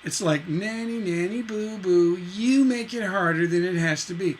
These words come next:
Notice the judgmental s-, tone of that? But if we, but if he says, We, we make it harder than it has to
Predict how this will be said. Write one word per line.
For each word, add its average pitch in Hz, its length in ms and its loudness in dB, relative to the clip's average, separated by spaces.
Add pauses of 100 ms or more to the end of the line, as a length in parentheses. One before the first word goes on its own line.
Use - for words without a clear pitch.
(380)
Notice 220 340 0
the 185 140 0
judgmental 180 960 0 (320)
s-, - 300 -4
tone 180 320 2
of 190 140 -4
that? 196 260 -2 (960)
But 180 140 2
if - 220 -6 (120)
we, 214 200 -4 (100)
but 180 120 -2
if 175 140 -6
he 226 140 -4
says, 190 400 -2 (880)
We, 233 520 -4 (1120)
we 247 240 -4
make 175 280 -6
it 160 100 -6
harder 143 420 -6
than 131 220 -10
it 131 120 -14
has 120 280 -12
to - 80 -16